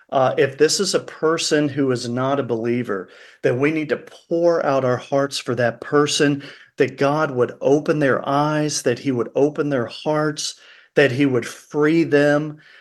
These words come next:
from the shackles of whatever it is that's binding them, that the hold of the devil would be loosened from that person, and that God would reveal himself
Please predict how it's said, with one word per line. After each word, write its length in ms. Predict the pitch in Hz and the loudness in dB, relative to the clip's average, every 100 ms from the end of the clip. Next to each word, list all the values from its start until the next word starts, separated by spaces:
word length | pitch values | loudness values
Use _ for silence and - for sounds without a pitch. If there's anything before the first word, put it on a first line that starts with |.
| - | -18
from 500 | - 160 139 135 127 | -4 2 2 2 -2
the 100 | 113 | -2
shackles 800 | - - 147 156 156 160 156 143 | 0 0 0 0 -2 -6 -6 -6
of 140 | 113 | -4
whatever 500 | 117 - 147 151 147 | -4 -2 -4 0 2
it 80 | 127 | 4
is 300 | 139 139 - | 2 2 0
that's 200 | 120 - | -4 -4
binding 580 | 113 117 131 139 143 143 | -4 0 2 0 0 0
them, 380 | 143 147 147 - - - _ | 0 -2 -6 -14 -20 -20 _
that 200 | 135 127 | 0 2
the 140 | 123 | 0
hold 540 | 113 - 156 151 160 143 | -2 -2 0 2 2 -2
of 160 | 120 | -2
the 100 | 117 | -6
devil 540 | 107 101 127 143 160 147 | -8 0 2 4 2 0
would 120 | 131 | -2
be 140 | 127 | -2
loosened 640 | 107 101 123 156 - 156 151 | -6 -4 -2 0 -2 -4 -4
from 140 | 160 | -4
that 240 | 156 156 151 | -2 -2 -2
person, 640 | 165 160 - 170 156 156 - - - _ | -2 -2 -2 -2 -2 -6 -16 -20 -20 _
and 240 | 135 131 | 0 2
that 180 | 127 120 | 2 2
God 380 | 139 135 147 135 | 0 2 2 0
would 240 | 123 107 | -4 -4
reveal 720 | 107 104 95 117 160 175 170 | -8 -8 -6 0 4 4 0
himself 680 | - 170 147 - 165 170 170 | -2 0 0 2 4 4 0